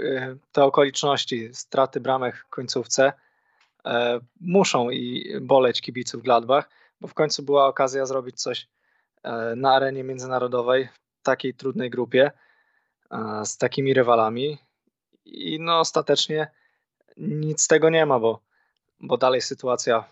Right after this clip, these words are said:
w tabeli jest trudna, dalej będzie potrzeba, e, zwycięstwa nad którymś z tych rywali. E, no, ale mimo wszystko i tak dobrze się to oglądało. Z-, z-, Gladbach tworzy widowiska, e,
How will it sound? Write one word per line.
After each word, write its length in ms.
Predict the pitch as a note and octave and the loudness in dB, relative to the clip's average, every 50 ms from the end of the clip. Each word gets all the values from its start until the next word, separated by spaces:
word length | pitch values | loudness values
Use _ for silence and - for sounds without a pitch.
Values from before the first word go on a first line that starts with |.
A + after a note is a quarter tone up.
| _ D#3 C#3+ | _ -20 -14
w 60 | _ | _
tabeli 360 | - C3+ A#2+ B2+ B2 B2 A#2+ A#2+ | -2 0 2 2 2 0 0 -4
jest 240 | A#2+ A2+ - - | -6 -8 -8 -10
trudna, 440 | - B2+ B2+ A#2 A#2+ B2 B2+ C#3 - _ _ _ _ _ _ _ _ _ _ - | -14 -16 -16 -10 -6 -4 -4 -4 -6 _ _ _ _ _ _ _ _ _ _ -14
dalej 380 | B2 A#2+ A2+ B2 A#2+ B2 A#2+ | -8 -2 0 0 0 0 -2
będzie 240 | A2+ B2 A#2+ C3 B2+ | -4 -6 -6 -6 -8
potrzeba, 540 | - A#2 - - - B2+ A#2+ A#2+ A#2 A2 - _ _ _ _ _ _ | -6 -4 -2 -2 0 2 4 4 2 2 0 _ _ _ _ _ _
e, 320 | - - A#2+ A#2+ A#2 A#2 A2+ | -10 -6 -2 -2 0 0 0
zwycięstwa 760 | A#2 B2+ C3 - - C3 A#2+ - - - B2+ A#2+ A#2 G#2+ - _ _ _ _ _ _ _ _ _ - | -2 -2 -2 0 0 0 -2 -2 -4 -2 -2 0 0 -2 -4 _ _ _ _ _ _ _ _ _ -6
nad 200 | - B2 A2+ - | -6 -6 -6 -6
którymś 260 | - - C#3 B2 A#2 | -8 -8 -6 -6 -4
z 60 | - | -4
tych 180 | - C3+ - - | -4 -4 -2 0
rywali. 480 | C#3 A2+ A2+ A2 A2+ A#2 C3 D3+ - _ _ _ _ _ _ _ _ _ _ _ _ _ | 0 2 4 2 2 2 0 -4 -6 _ _ _ _ _ _ _ _ _ _ _ _ _
E, 320 | - C#3+ D3 C#3+ D3 D3+ E3+ E3 E3+ F#3 - - _ _ _ _ | -6 -2 0 0 0 0 -2 -4 -8 -14 -16 -18 _ _ _ _
no, 160 | - - - | -8 -4 -2
ale 260 | A#2+ A#2+ C#3 - - - - - - - - - - | 0 0 0 0 -2 -4 -8 -12 -12 -12 -12 -12 -10
mimo 380 | - F#3 F#3+ G3 G3 G3 F#3 F3 | -6 -4 -2 0 2 4 4 4
wszystko 420 | - - E3+ - - - E3+ D#3+ | 4 2 0 0 2 4 4 4
i 60 | D#3 | 4
tak 280 | - E3 D#3 C#3+ - - - C3+ C3 C3 - - | 4 2 2 2 0 -4 -14 -14 -14 -16 -20 -20
dobrze 520 | - - C#3+ C#3 C3 C3+ D3 D3 C#3+ C#3 | -20 -20 -18 -8 -2 0 0 0 0 -4
się 140 | - - C#3+ | -4 -4 -2
to 140 | - C3+ B2 | 0 0 -2
oglądało. 580 | A#2+ A#2 A#2+ A#2 A#2 A2+ A#2+ B2+ C3+ C#3 C#3 C#3 C#3+ C#3 | -2 -2 -6 -8 -4 -2 0 0 0 0 -2 -4 -8 -12
Z-, 100 | C3 B2 - - B2+ D3+ | -14 -16 -18 -18 -20 -20
z-, 60 | - _ _ _ _ _ _ | -20 _ _ _ _ _ _
Gladbach 540 | - - - - C3+ B2+ B2+ B2+ C3 A#2 - | -20 -8 -2 0 0 0 0 -2 -6 -8 -8
tworzy 320 | - - C3+ B2+ B2 B2+ | -8 -6 -6 -6 -6 -8
widowiska, 720 | A#2 B2 A#2+ C3+ A2+ A2+ A#2+ B2 - - - B2 B2+ A#2+ _ _ _ _ _ _ _ _ _ _ _ _ _ - | -12 -10 -10 -10 -10 -8 -8 -8 -6 -2 0 0 0 0 _ _ _ _ _ _ _ _ _ _ _ _ _ -16
e, 300 | - - - G#2+ G#2+ G#2+ | -14 -12 -12 -12 -12 -14